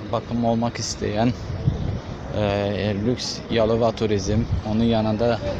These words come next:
Çanakkale Turizm'e ait, e, Ayvalık Akçay Altınoluk servisi. Gördüğünüz gibi arkadaşlar, şu an, e, Ali Osman Ulusoy firmasına ait araba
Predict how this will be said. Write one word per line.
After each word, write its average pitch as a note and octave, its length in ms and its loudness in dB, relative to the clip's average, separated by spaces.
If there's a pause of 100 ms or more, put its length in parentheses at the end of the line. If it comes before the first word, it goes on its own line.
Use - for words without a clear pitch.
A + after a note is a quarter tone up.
(180)
Çanakkale A2+ 540 4
Turizm'e A2 720 2
ait, A2 380 4 (580)
e, G#2+ 280 2
Ayvalık A2+ 380 4 (140)
Akçay A#2+ 420 2 (100)
Altınoluk A#2 560 2
servisi. G2+ 540 2 (1500)
Gördüğünüz B2+ 640 2
gibi A#2+ 220 2
arkadaşlar, A2+ 800 0 (1500)
şu A#2+ 140 4
an, B2 240 4 (460)
e, A2+ 300 6
Ali A2+ 200 4
Osman B2 360 4 (160)
Ulusoy A#2 340 4
firmasına A2+ 580 4
ait A2 220 8
araba - 460 6